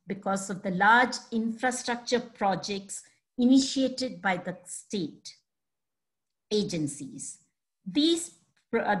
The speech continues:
these many dubious projects have received environmental clearing in principle during the lockdown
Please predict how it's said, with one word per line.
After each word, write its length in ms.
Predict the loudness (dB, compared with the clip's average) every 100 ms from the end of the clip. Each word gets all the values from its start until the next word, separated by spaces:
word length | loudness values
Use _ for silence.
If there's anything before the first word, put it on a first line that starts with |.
| 0
these 380 | 2 2 0 -2
many 480 | 4 4 4 2
dubious 500 | 2 2 2 0 -2
projects 760 | -4 0 0 0 -2 -4 -4 -12 -16 _ _
have 340 | 2 4 4
received 540 | -2 -4 -2 0 0 -2
environmental 920 | 0 2 6 6 6 4 2 0 -6 -12 -8
clearing 540 | -2 0 0 -2 -4 -6
in 220 | -4 -2 -4
principle 720 | -4 -2 -2 -8 -6 -6 -6 -10 _ _ _ _ _ 0
during 440 | 4 4 2 0
the 80 | 0
lockdown 840 | 2 2 2 -2 -2 -2 -2 -4